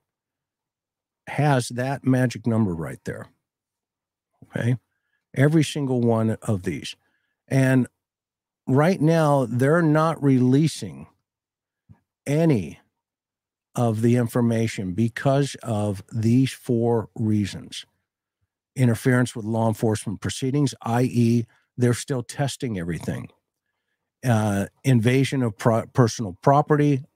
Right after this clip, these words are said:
they could be connected to some of the victims. So they don't want any of that stuff out there. Okay? And disclosure of investigative techniques and procedures, meaning, how did they get this stuff? Okay,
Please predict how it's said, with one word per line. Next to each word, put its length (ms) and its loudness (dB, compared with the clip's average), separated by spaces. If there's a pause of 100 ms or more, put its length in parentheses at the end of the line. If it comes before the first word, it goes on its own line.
(120)
they 280 2
could 340 4
be 180 6
connected 600 2
to 400 2 (300)
some 280 -8
of 80 -6
the 80 -2
victims. 680 0 (560)
So 160 -6
they 140 -2
don't 200 0
want 260 2
any 180 4
of 120 0
that 220 0
stuff 400 -10
out 260 -8
there. 280 -10 (920)
Okay? 220 -8 (260)
And 180 2
disclosure 920 -2
of 200 0
investigative 600 -2
techniques 540 0
and 140 -10
procedures, 680 -6 (400)
meaning, 480 2 (400)
how 160 0
did 160 0
they 100 4
get 320 -2
this 200 0
stuff? 520 -14 (1200)
Okay, 180 -8